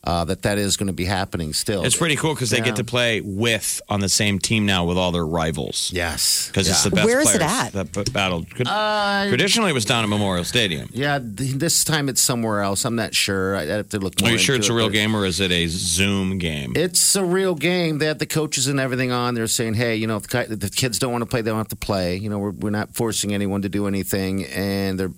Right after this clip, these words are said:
Speaker 1: making it very safe, social distancing and everything like that. Uh, but, uh, yeah, I'm excited.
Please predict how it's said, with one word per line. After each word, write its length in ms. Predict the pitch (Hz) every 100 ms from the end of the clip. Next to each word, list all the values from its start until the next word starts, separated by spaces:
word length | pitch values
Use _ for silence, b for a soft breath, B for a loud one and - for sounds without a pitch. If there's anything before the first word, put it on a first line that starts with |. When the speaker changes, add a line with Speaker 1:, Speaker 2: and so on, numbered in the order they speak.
| -
Speaker 1:
making 240 | 110 -
it 80 | 104
very 340 | 95 110 104 98
safe, 520 | - 98 95 92 90
social 320 | - 98 -
distancing 680 | 92 92 - 92 - 104 98
and 60 | 92
everything 280 | 85 82 90
like 220 | 85 -
that. 380 | 98 95 80 - B B B B B B -
Uh, 220 | 92 87
but, 380 | 78 95 90 92
uh, 340 | 87 76 57
yeah, 240 | 65 143 170 98
I'm 180 | 104 107
excited. 560 | 87 - 113 135 82